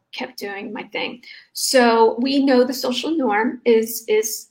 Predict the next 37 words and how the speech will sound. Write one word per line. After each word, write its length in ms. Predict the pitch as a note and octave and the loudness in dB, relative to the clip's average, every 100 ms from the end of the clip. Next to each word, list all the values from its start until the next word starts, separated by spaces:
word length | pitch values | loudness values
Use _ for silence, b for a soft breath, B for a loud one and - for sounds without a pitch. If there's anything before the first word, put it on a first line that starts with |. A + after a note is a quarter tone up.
| - | -10
is, 300 | G#3+ G#3+ C4 | -8 -8 -6
uh, 220 | A3+ A#3 | -6 -6
weighted 500 | A3 G#3+ G#3 A3+ A3 - | -4 -4 -2 -4 -4 -8
in 80 | A3+ | -4
this 320 | A3 - - | -2 -4 -4
way. 320 | G#3 G#3 A#3 | -8 -4 -4
So 640 | A#3+ - A3+ G#3+ G#3+ A3+ B3 _ _ _ _ _ _ _ - - | -4 -8 -4 -2 -4 -6 -12 _ _ _ _ _ _ _ -20 -12
that's 280 | C4 A#3+ A#3+ | -2 -2 0
what 100 | A3 | 0
we're 80 | G#3+ | 0
de-, 300 | A3 A#3 - | 0 -4 -4
dealing 220 | A3 G#3+ | -4 -4
with. 140 | G#3+ | -4
And 100 | A3 | -8
just 200 | A3 - | -8 -10
a 40 | G#3+ | -8
reminder 420 | G#3+ A3+ C4 B3+ | -4 0 2 2
that 100 | G#3+ | 0
it's 160 | A3 A3 | -2 -2
natural 320 | A3 A3 A3 | -2 -2 -8
to 100 | - | -12
feel 160 | G3+ - | -12 -6
anxious 400 | A3+ A#3+ B3 - | -2 -2 -2 -6
or 40 | - | -6
frustrated 540 | G3 - - G#3+ - | -8 -6 -4 -4 -6
when 140 | - | -6
we're 100 | A3 | -8
challenging 600 | - - G#3+ A#3+ A#3+ F#3+ | -6 -4 -2 -4 -6 -10
social 420 | - - - A3 D3+ | -8 -10 -10 -10 -10
norms. 480 | D3+ - C3+ - - - _ _ _ _ _ _ _ _ _ _ - - _ _ _ _ _ _ _ _ _ _ _ _ _ - | -8 -8 -8 -8 -8 -14 _ _ _ _ _ _ _ _ _ _ -20 -20 _ _ _ _ _ _ _ _ _ _ _ _ _ -4
Okay. 420 | A3 A3 - - B B B _ _ | -4 -2 -6 -6 B B B _ _
So, 720 | - - C#4 B3 B3 A#3+ A#3+ - | -8 0 4 6 6 6 2 2
um, 640 | A#3+ A3+ A3+ A3+ A#3+ - | 6 6 6 2 -4 -6
when 300 | A3 C4+ D#4 | -6 0 2
you're 220 | E4 C#4+ - | 2 2 0
in 220 | A#3 G#3+ | -2 -2
it, 200 | A3+ | -4